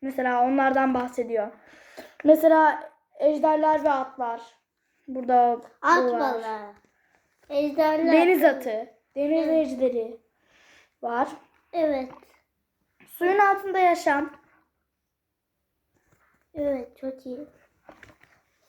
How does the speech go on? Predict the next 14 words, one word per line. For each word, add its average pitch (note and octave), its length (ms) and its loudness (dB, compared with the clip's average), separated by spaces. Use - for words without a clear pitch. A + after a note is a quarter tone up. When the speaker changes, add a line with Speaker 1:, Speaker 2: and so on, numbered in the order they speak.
Speaker 1:
Ee, C4 840 -2
eğer F4+ 480 4
dikişli F4 500 -6
mi A4+ 220 -2
yoksa F#4+ 600 0
işte D4+ 300 0
yapıştırmalı D4+ 840 0
mı F4+ 60 -2
diye F4+ 140 2
soruyorsanız G#4+ 600 0
yapıştırmalı. F4 760 -2
Şu - 140 -18
şekilde F4 360 2
göstereyim. D4+ 640 0